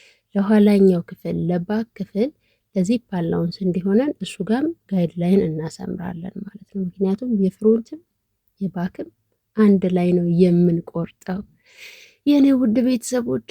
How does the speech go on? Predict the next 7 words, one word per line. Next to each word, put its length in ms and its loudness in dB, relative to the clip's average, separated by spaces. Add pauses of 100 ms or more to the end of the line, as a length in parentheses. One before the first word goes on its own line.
(160)
እንዴት 400 4
ናችሁልኝ? 840 6
ዛሬ 280 0 (160)
አንዱን 420 4
ጥያቄያችሁን 680 -2
ለመመለስ 600 6
መጥቻለሁኝ። 1200 0